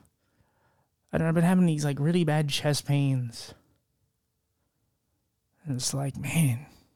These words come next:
And again, I, I, I'm not trying to be a super, really shitty hypochondriac, but it's like, man, I've been having so many of these chest pains from all my stress, and I'm like,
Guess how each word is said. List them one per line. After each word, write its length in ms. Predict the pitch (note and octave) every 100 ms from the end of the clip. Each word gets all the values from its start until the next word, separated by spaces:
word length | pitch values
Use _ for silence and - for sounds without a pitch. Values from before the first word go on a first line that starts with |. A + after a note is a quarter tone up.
| _ _ _ _ _ _ _ _ _ _ -
And 100 | F3+
again, 180 | G3+
I, 140 | E3 -
I, 240 | - - E3+
I'm 100 | F3
not 120 | E3+
trying 160 | F#3
to 60 | D#3+
be 100 | D#3+
a 80 | D3
super, 580 | - E3 - D#3+ D#3+ -
really 460 | E3+ E3+ D#3+ E3 G3 - _ _ - - - - - - - _ - _ _
shitty 720 | - - - F#3 F3 D#3+ D3 C#3+ - - _ -
hypochondriac, 920 | - - E3 D3+ - D#3+ E3+ D3 C#3+ -
but 100 | C#3+
it's 140 | C#3
like, 160 | D3 -
man, 160 | F3 E3
I've 140 | E3
been 100 | D#3
having 160 | D#3+ D#3
so 140 | F3+
many 80 | F3
of 60 |
these 120 | D#3 -
chest 380 | - E3+ -
pains 320 | - D#3+ D#3 C#3
from 180 | D3+
all 60 | D3+
my 140 | D3+
stress, 480 | C3+ - E3 E3+ -
and 100 | D3
I'm 100 | D3
like, 220 | - -